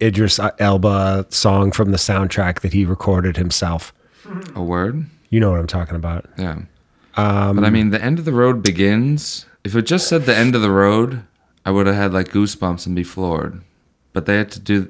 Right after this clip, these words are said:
Speaker 2: they had to throw in the "begins," 'cause this is gonna be a two-part, tenth final film.
Speaker 1: So what? We get, like, two hours and then two hours, three, five,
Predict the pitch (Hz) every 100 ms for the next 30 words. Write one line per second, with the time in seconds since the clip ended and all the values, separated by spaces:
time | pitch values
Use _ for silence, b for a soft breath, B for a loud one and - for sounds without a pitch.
0 | - 101 101 - 107 98 87 82 87 80
1 | 73 76 - - _ _ _ _ - 98
2 | 110 113 - 110 101 98 90 - - 123
3 | 127 139 143 151 - _ _ _ _ _
4 | _ _ _ _ _ _ _ - 120 131
5 | 131 - - - 120 123 127 123 135 139
6 | 147 156 151 123 107 90 101 95 92 90
7 | 87 - 117 107 107 107 104 98 95 -
8 | 110 98 98 98 - 107 98 107 98 95